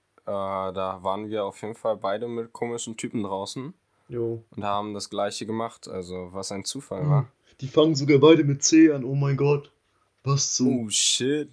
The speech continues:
Speaker 2: Oha.
Speaker 1: Zufall.
Speaker 2: Was ein Zufall, verdammt.
Speaker 1: Also,
Speaker 2: Hm.
Speaker 1: das ist ja wirklich grandios.
Speaker 2: <laughs>
Speaker 1: Ähm,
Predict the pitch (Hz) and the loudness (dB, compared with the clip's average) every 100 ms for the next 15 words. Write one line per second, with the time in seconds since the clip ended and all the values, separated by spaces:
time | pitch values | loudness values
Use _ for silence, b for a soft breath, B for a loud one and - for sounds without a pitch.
0 | - 131 131 151 170 180 151 143 - - | -2 2 8 10 10 8 4 2 0 2
1 | 143 208 - - 120 107 98 101 - 127 | 0 -2 -4 0 0 0 -4 -8 -10 -4
2 | 135 143 131 165 151 - 135 127 127 123 | -4 -2 -4 -6 -10 -6 -6 -6 -6 -4
3 | 110 107 104 98 101 _ _ _ _ _ | -4 -4 -4 -4 -6 _ _ _ _ _
4 | 131 139 135 123 107 107 - 107 101 104 | 4 8 8 6 2 0 2 2 0 -6
5 | 104 98 - - 95 95 98 139 165 - | -6 -4 -6 -6 -6 -4 -2 -2 -4 -6
6 | - - 127 98 95 95 | -8 -4 -4 -4 -8 -10